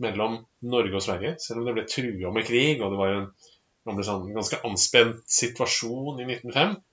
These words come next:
så er dette her siste, den siste krigen hvor Sverige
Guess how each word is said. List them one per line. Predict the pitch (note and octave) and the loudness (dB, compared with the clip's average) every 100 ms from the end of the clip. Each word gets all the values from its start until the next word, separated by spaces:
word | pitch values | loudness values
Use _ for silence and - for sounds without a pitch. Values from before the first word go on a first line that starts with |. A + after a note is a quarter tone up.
| - | -4
så | - C3 B2 B2 G#2 | 0 2 4 4 2
er | G#2+ F#3 | 0 -2
dette | F3+ A2 | -2 0
her | |
siste, | - - - - F#2+ G2 G2 G2+ G2 G#2+ | 0 2 2 0 -4 -2 -4 -6 -8 -10
den | A2+ A2 | -12 -6
siste | - A2+ A2+ | -2 -2 -4
krigen | G2+ F2 F#2 G#2 | -6 -6 -6 0
hvor | - | 2
Sverige | - F#2 E2+ F2 G2 A2 | 2 -2 -6 -8 -6 -6